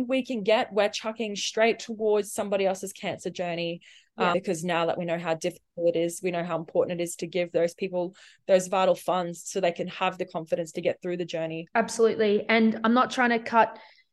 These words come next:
Speaker 2: your friend's grass, but do you have any massive survival tips that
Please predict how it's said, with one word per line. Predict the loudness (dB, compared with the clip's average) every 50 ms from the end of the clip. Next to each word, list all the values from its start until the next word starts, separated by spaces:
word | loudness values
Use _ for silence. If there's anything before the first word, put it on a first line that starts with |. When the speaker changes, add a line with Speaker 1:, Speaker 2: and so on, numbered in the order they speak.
| _ _ _
Speaker 2:
your | 2 2 2
friend's | 4 2 2 4 4 2 0 0
grass, | 2 4 6 6 6 6 6 4 0 0 2
but | 2 2 2 2 -6 -18 -20 _
do | -6 -4
you | -2 -2
have | 0 0 0 2 2
any | 2 4 4 2 2 0 0 2
massive | 4 4 4 4 2 2 4 4 4 4 4 -2 -6 -8
survival | -6 -2 0 4 6 8 8 8 6 4 2
tips | 2 4 4 4 4 2 -4 -6 -6 2
that | 6 6 6 6 4